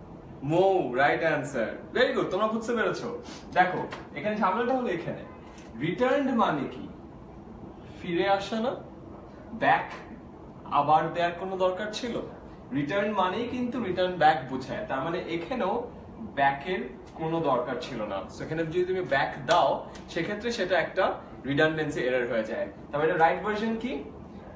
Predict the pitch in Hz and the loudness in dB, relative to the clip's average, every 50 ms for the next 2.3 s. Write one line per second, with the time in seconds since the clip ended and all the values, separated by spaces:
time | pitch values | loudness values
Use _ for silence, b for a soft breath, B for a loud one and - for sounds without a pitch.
0 | - 127 131 160 190 190 233 254 269 269 269 262 - - - - 226 156 160 156 | -8 0 2 4 4 6 6 4 4 4 4 0 -2 -6 -10 -6 -2 0 0 0
1 | - 226 214 226 233 240 254 247 - - - 165 170 165 170 196 349 359 - - | 2 2 2 4 4 2 0 0 -4 -2 0 0 0 2 2 0 0 -2 -2 -8
2 | - - - - - | -8 -6 -6 -4 -4